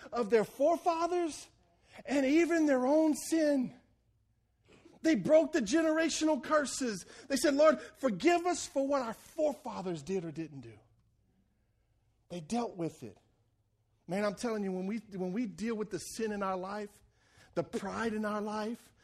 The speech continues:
the arrogance and the selfishness in our life,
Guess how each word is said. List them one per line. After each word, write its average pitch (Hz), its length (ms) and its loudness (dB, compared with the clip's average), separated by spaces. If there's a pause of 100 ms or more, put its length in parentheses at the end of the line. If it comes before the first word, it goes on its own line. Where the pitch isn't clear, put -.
(320)
the 185 200 -4
arrogance 226 560 -2
and 214 120 -2
the 151 60 -6
selfishness 226 840 -6
in 240 80 -4
our 220 160 -8
life, 233 320 -8